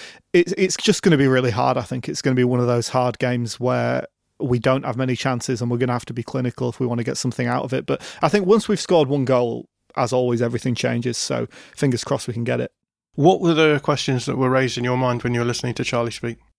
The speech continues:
Speaker 1: Well, my, mine was more of a, a sort of a, a long-term one. It seems like, uh, uh, and, and Joe was talking about fans being in, uh, not being in stadiums and, and there still being a sort of home effect. I think if there's any team that's benefited from fans <laughs> not being in stadium, it would be West Ham, because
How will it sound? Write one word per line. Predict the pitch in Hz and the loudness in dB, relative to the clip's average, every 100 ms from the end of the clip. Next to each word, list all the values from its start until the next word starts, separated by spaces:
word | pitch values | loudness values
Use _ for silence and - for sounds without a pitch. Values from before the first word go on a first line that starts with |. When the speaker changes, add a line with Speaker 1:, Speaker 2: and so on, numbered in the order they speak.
| _ - | _ -2
Speaker 1:
Well, | 156 151 | 4 6
my, | 175 185 | 6 4
mine | 170 170 165 | 4 4 4
was | 139 | 2
more | 151 147 | 4 4
of | 131 | 4
a, | 135 - _ - | 2 0 _ -8
a | 151 | -6
sort | - 135 | -4 0
of | 131 | 2
a, | 123 - _ _ | 0 -2 _ _
a | 135 | 0
long-term | 131 135 135 - 139 139 127 | 2 2 2 2 4 4 2
one. | 117 101 - - | 0 -4 -6 2
It | 185 - | 2 2
seems | - 190 214 190 151 | 2 4 4 2 2
like, | 131 127 156 | 2 2 0
uh, | 156 | 0
uh, | 165 160 | 0 2
and, | 156 160 | 2 4
and | 156 143 | 2 4
Joe | - 165 | 6 6
was | 147 | 4
talking | - 147 - 135 | 2 0 2 0
about | 131 135 | 2 0
fans | - 151 143 127 - - - | 0 0 2 -2 -4 -8 -6
being | - 127 127 | 0 2 2
in, | 120 - | -2 -2
uh, | 147 123 120 - | 0 2 2 -2
not | 151 135 | -4 -2
being | 143 123 | 0 0
in | 117 | 0
stadiums | - 135 131 123 117 - | 0 2 2 0 -2 -4
and, | 131 123 | -4 -4
and | 135 127 120 | -2 -2 -2
there | 131 | -2
still | - 127 | 0 0
being | 127 | 0
a | |
sort | - - | 0 -4
of | - | -2
home | 143 135 | 0 0
effect. | - 123 - - - - - | -2 -6 -6 -14 -18 -10 -2
I | |
think | 143 160 | 2 2
if | 131 | 4
there's | 131 | 4
any | 143 143 | 4 4
team | - 143 127 | 2 2 2
that's | 123 - | 0 0
benefited | 135 131 - 143 135 | 2 2 0 -2 -4
from | - 123 | -4 0
fans | - 127 120 | 0 0 -2
<laughs> | |
not | 127 - | -4 -2
being | 123 | -2
in | 120 | 0
stadium, | - 131 127 120 | 0 0 0 -2
it | 123 | -2
would | 120 | -2
be | 123 | 2
West | 120 123 - | 2 0 -2
Ham, | 135 135 | 0 0
because | 120 120 110 | -2 -6 -8